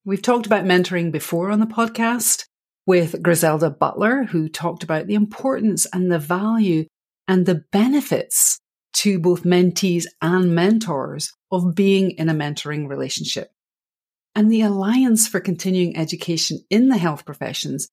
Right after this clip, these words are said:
runs a formal mentoring program. I think the window for applications closed earlier in May, but I'll put a note in the, or a link in the show notes for future reference.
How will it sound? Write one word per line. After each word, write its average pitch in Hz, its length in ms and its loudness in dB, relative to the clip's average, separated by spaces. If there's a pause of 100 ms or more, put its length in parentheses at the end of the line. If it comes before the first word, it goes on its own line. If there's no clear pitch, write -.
(180)
runs 220 280 4
a 208 140 -6
formal 180 600 2
mentoring 160 560 0
program. 127 640 -4
I 160 80 -2
think 175 220 -2
the 156 60 -4
window 185 320 2
for - 180 -8
applications 156 760 -4 (260)
closed 254 720 0
earlier 170 420 2
in 151 260 -4
May, 180 240 2
but 196 160 0
I'll 156 140 0
put - 260 -4
a 165 80 0
note 160 400 0
in 151 300 -2
the, 143 340 -4 (440)
or 156 120 -2
a 156 100 2
link 180 320 2
in 160 100 0
the 151 60 0
show 175 260 4
notes 151 340 -2
for 143 140 -8
future 139 340 -6
reference. 127 680 -8